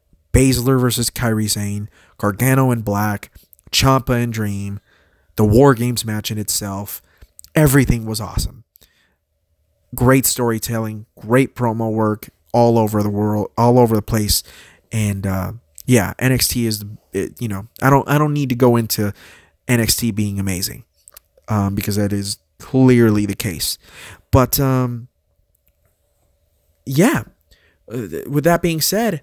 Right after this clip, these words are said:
I think that's a show. I think that is a show. Um, mind you, Boss Ross is expected to be back on the podcast next week. Um, so the duo, the dynamic duo will be at it once again.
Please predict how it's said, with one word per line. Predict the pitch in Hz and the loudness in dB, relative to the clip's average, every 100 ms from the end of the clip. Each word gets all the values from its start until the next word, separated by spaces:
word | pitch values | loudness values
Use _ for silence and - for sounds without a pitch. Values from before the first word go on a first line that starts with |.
| _ 151 | _ -8
I | |
think | 226 247 | -6 -4
that's | 226 185 | -2 -2
a | |
show. | - 311 139 104 _ _ - | 0 0 -2 -8 _ _ -6
I | |
think | 127 - 185 | -2 0 0
that | 165 | 0
is | 143 | -2
a | |
show. | - 120 110 120 - - - - | -2 0 0 -4 -8 -20 -20 -6
Um, | 120 117 113 110 107 - _ _ _ _ - - | -2 0 0 -4 -8 -14 _ _ _ _ -20 -4
mind | 147 160 165 | 2 2 2
you, | 160 160 156 - _ | 0 -2 -4 -12 _
Boss | - 147 151 - | -4 0 2 2
Ross | 143 139 135 - _ - | 0 0 -2 -4 _ -12
is | 117 | -8
expected | 104 - 139 131 | -6 -4 -4 -4
to | 117 | -4
be | 123 | -2
back | 117 117 | -2 -4
on | 110 | -6
the | 104 | -6
podcast | 127 117 120 110 117 | -4 -4 -4 -4 -4
next | 110 - | -8 -6
week. | 131 123 - - - _ _ | -4 -6 -10 -20 -20 _ _
Um, | 98 95 98 98 131 | -8 -6 -6 -6 -4
so | 120 104 101 98 _ - | -2 0 -2 -6 _ -4
the | |
duo, | 113 131 127 123 120 117 - - _ _ | 2 6 8 8 8 4 -2 -16 _ _
the | 120 | -2
dynamic | 131 139 135 127 107 | 2 2 2 -2 0
duo | 123 120 | 2 4
will | 113 110 | 2 0
be | 117 110 - - | -2 -4 -6 -8
at | 117 110 | -4 -2
it | 107 | -4
once | 104 110 117 117 | -2 0 0 -2
again. | 107 104 104 | -2 0 -2